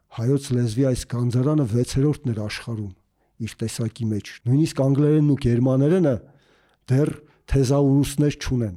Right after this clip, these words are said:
Տպագրում է նաև այբենարաններ։ Դուռն քերականության աշխարհաբար լեզվին հայոց։ Արևմտահայերենի առաջին ձեռնարկը, երբ այն նույնիսկ չէր ձևավորվել որպես գրական լեզու,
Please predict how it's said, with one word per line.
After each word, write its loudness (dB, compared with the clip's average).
Տպագրում 2
է 2
նաև 2
այբենարաններ։ 2
Դուռն 4
քերականության 2
աշխարհաբար 0
լեզվին 2
հայոց։ -2
Արևմտահայերենի 2
առաջին 0
ձեռնարկը, -2
երբ -2
այն 2
նույնիսկ 0
չէր 0
ձևավորվել 2
որպես 0
գրական 0
լեզու, 2